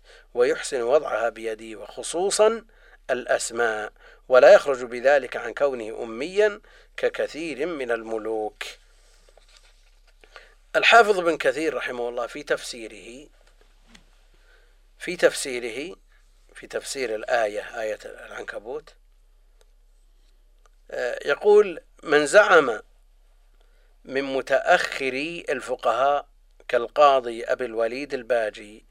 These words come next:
ومن تابعه أنه عليه السلام كتب يوم الحد-، الحديبية هذا ما قاضى عليه محمد بن عبد الله، فإنما حمله على ذلك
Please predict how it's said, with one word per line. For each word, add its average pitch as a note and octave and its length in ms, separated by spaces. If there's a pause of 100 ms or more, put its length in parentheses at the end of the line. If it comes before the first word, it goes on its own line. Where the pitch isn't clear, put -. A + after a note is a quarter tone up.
(400)
ومن C#3 320
تابعه B2+ 880 (160)
أنه B2+ 480 (420)
عليه B2+ 280
السلام B2 380
كتب D3+ 320
يوم C#3+ 260
الحد-، B2 360
الحديبية B2+ 760
هذا D#3 180
ما B2 180
قاضى B2+ 640 (400)
عليه B2+ 360
محمد A#2+ 460
بن A2+ 120
عبد A2 240
الله، B2+ 360 (300)
فإنما B2+ 480
حمله A#2 520
على G#2+ 200
ذلك C3 640